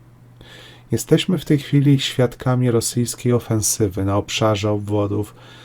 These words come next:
donieckiego i ługańskiego Ukrainy, powiedział prezydent Duda w wystąpieniu po naradzie. Jak podkreślił, ofensywa Rosji na wschodzie Ukrainy była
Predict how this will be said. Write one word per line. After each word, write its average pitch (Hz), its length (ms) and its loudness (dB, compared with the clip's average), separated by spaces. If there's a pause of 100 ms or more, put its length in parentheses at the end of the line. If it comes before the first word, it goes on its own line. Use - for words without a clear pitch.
(160)
donieckiego 117 720 2
i 117 100 4
ługańskiego 110 800 0
Ukrainy, 110 720 0 (540)
powiedział 107 560 2 (220)
prezydent 107 520 2
Duda 104 440 -2 (260)
w 117 60 0
wystąpieniu 104 720 -2
po - 140 -6
naradzie. 90 500 -4 (560)
Jak 117 220 0
podkreślił, 117 640 0 (600)
ofensywa 127 640 2
Rosji 135 400 2
na 117 100 0
wschodzie 131 460 0
Ukrainy 127 520 0
była 98 540 2